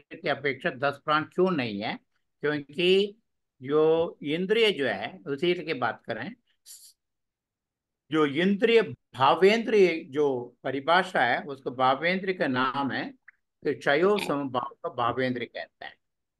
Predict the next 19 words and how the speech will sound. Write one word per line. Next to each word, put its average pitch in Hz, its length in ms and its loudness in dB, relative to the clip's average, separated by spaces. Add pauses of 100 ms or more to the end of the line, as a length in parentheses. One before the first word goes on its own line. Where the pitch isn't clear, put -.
(280)
भगवान 180 500 0
को 214 160 -12
क्षयिक 185 520 0
भाव 165 220 2
होने 131 300 -4
से 127 260 0 (880)
वो 147 600 2 (100)
इंद्रिय 190 520 2
जो 131 200 2
है 139 240 0
भावेंद्र 135 580 0
नहीं 127 200 -4
होते 107 300 -6
हैं, 151 180 -6 (380)
इसलिए 139 720 0 (480)
द्रव्येंद्र 175 720 2
तो 220 180 -4
रहते 143 380 2
हैं, 117 240 -4